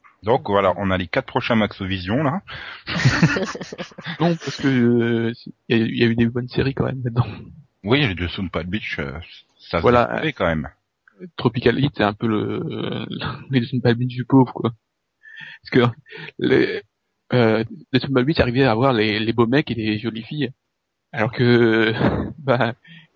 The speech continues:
Speaker 2: ils avaient le, le cran en dessous, quoi, Tropical Heat.
Speaker 1: Ouais, t'es méchant, il y avait Mia Kirchner dedans.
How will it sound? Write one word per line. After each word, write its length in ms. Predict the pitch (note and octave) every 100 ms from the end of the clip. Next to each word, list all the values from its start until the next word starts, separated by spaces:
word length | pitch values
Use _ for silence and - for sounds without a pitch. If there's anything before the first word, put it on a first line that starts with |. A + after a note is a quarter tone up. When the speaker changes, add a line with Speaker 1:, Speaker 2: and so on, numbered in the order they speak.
| G3+
Speaker 2:
ils 180 | C3+ B2+
avaient 140 | C3
le, 80 | C3
le 320 | B2+ A#2+ A#2+
cran 220 | A#2 -
en 40 | B2+
dessous, 240 | - C3+
quoi, 140 | A#2 -
Tropical 320 | - - - F#2
Heat. 120 | - - - _ _ _ _ _ _ _ _ _ - - - -
Speaker 1:
Ouais, 500 | F#2 G2+ G2+ G2 F#2+
t'es 140 | -
méchant, 340 | F#2+ G2 - D3
il 80 | C3
y 40 |
avait 180 | F#2+ G2
Mia 240 | G2 G2
Kirchner 480 | - G2+ - B2 A2+
dedans. 440 | A2 F#2+ G2 G2+